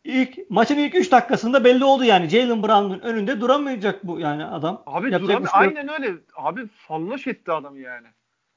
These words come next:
Speaker 2: Ve bundan dolayı da Al Horford kötü oyuncu. Hayır abi. Al Horford belli defekleri olan bir oyuncu. Yaşından dolayı, oyun tarzından dolayı, fiziğinden dolayı kabul.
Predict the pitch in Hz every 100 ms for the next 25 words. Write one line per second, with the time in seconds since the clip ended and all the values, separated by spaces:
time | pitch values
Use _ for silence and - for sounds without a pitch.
0 | - 170 156 214 285 285 247 240 269 262
1 | 269 254 254 269 240 226 269 170 202 285
2 | 262 175 131 123 _ _ _ 170 180 269
3 | 277 202 185 214 247 196 220 - 277 269
4 | 226 185 180 180 165 156 180 196 233 233
5 | 180 208 160 165 220 208 196 190 214 226
6 | 175 208 - 151 147 170 196 185 151 180
7 | - 165 185 226